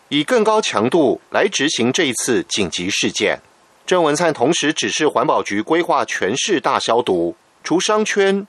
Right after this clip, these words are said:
车站等三百六十个重要地点外，还要执行分区消毒计划，并结合国军三三化兵群，协同进行公共区域的大范围消毒，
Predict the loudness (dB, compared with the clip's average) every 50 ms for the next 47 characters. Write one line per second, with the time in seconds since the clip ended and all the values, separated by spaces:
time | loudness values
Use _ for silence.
0 | _ -8 -4 0 2 2 2 2 2 0 0 0 0 0 -2 -2 -2 -2 0 2
1 | 2 2 2 4 2 2 0 0 0 0 0 2 2 2 2 4 2 2 0 -2
2 | -2 0 0 0 0 2 0 0 0 0 -4 -8 _ _ _ _ _ 0 2 2
3 | 2 2 0 0 0 -2 0 0 0 0 2 2 2 2 2 0 -2 -2 0 0
4 | 0 0 0 0 -2 -2 -2 0 -2 0 0 0 0 0 0 -2 -6 _ _ _
5 | _ _ -4 0 0 0 0 0 0 0 0 2 2 0 2 2 2 2 2 2
6 | 2 0 0 0 0 0 0 0 0 0 0 0 0 0 0 2 2 2 0 0
7 | 0 -2 -2 0 -2 -2 -4 -6 _ _ -8 -2 -2 -2 0 0 0 0 0 2
8 | 2 2 0 2 2 2 0 2 2 2 2 4 2 2 2 0 0 -2 0 0
9 | 0 0 0 0 2 2 0 0 2 0 0 0 0 0 0 2 2 2 2 2
10 | 0 0 0 -2 -4